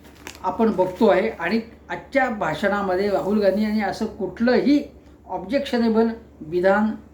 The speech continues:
केलं नव्हतं. फक्त मला अशी एक सूचना करायची त्यांना किंवा काँग्रेसवाल्यांना की आत्तापर्यंत जर गेल्या दहा वर्षात जर बघितलं की मोदी साहेब हे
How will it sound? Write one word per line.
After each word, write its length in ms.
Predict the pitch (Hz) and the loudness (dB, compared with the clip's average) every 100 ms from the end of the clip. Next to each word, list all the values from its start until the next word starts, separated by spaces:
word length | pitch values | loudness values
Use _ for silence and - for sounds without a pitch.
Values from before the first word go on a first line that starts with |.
| - | -2
केलं 260 | 190 196 | 0 0
नव्हतं. 220 | 190 180 185 | 0 -2 -4
फक्त 360 | 233 240 - | -2 -2 2
मला 380 | 277 233 240 233 - - - | 2 2 2 0 -4 -16 -8
अशी 260 | 190 - | -6 -2
एक 120 | 254 240 | -2 -2
सूचना 500 | - 208 262 262 240 | -4 -4 0 0 2
करायची 380 | 190 175 165 | 2 2 0
त्यांना 500 | 175 175 170 185 233 226 | -4 -4 -4 -4 -6 -6
किंवा 140 | 220 214 | -6 -6
काँग्रेसवाल्यांना 720 | 190 175 185 180 165 156 190 220 - - - - - - - - - - - - - - | -4 -6 -6 -6 -6 -6 -8 -12 -16 -20 -20 -20 -20 -20 -20 -20 -20 -20 -20 -20 -20 -4
की 160 | - 277 | 2 2
आत्तापर्यंत 960 | 277 - 185 - - 262 254 247 254 | 2 -2 -2 -2 0 0 2 0 2
जर 120 | 247 240 | 2 0
गेल्या 240 | 220 226 | 0 0
दहा 220 | 196 175 | 0 0
वर्षात 320 | 214 220 220 | 0 0 -2
जर 160 | 214 214 | -4 -4
बघितलं 400 | 175 180 208 208 | -4 -4 -4 -6
की 180 | 202 233 | -4 -2
मोदी 440 | 190 170 196 269 | -2 -2 0 0
साहेब 340 | - 170 160 190 | 0 0 0 -2
हे 520 | - 190 226 247 | 0 0 0 -2